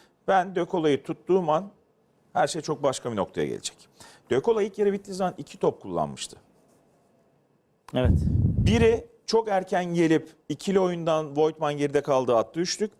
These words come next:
Speaker 1: Bir tanesinde Guduric penetre ettiği zaman potaya yöneldi. İçeri koşarak yine hareketli aldı. De Colo topu hareketli almadığı müddetçe birebir adam geçebilmesi için savunmasının yanına alması lazım.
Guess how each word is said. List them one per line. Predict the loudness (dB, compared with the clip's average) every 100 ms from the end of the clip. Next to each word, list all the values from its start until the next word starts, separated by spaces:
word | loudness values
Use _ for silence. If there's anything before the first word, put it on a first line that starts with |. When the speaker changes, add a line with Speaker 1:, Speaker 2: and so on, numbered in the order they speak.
| -8
Speaker 1:
Bir | 0
tanesinde | 0 0 -4 -4
Guduric | -4 0 0 0 -2 0
penetre | 2 2 0 2 2
ettiği | 2 0
zaman | 2 0 0
potaya | -2 2 0
yöneldi. | 2 2 2 -4 -10
İçeri | -6 0 0
koşarak | 0 -2 2 2 2 -2 _
yine | -2 4
hareketli | 6 4 2 -4 0
aldı. | 0 0 -4 -16 -20 -20 -20 _ -6 2
De | 2 2
Colo | 0 2 0 0
topu | -4 0 2 2
hareketli | 2 0 0 -2 0 -2
almadığı | 2 4 4 2 0 0 -4
müddetçe | -8 -10 -12 -10 -18 -14
birebir | -6 0 4 4 4 0 2
adam | 0 0 -2
geçebilmesi | -2 -4 0 0 0 0 0 -2
için | -2
savunmasının | -4 2 2 2 -2 -6 0
yanına | 0 2 2
alması | 0 0 -8 -8
lazım. | -8 -8 -10